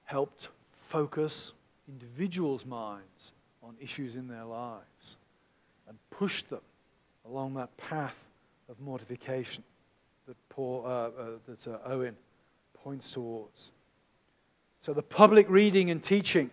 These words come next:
of God's words, the sacraments, and then, of course, thirdly, the Westminster, uh, Confession. I, I think this is not the case in the three forms of unity as Cornerstone, uh,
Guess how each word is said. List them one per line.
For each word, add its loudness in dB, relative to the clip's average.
of -4
God's 8
words, 6
the -4
sacraments, 10
and 2
then, 8
of 2
course, 8
thirdly, 12
the -14
Westminster, 4
uh, -2
Confession. 0
I, 6
I 0
think 0
this -8
is -2
not 4
the -6
case 4
in -6
the -8
three 0
forms 0
of -12
unity 0
as 2
Cornerstone, 2
uh, -14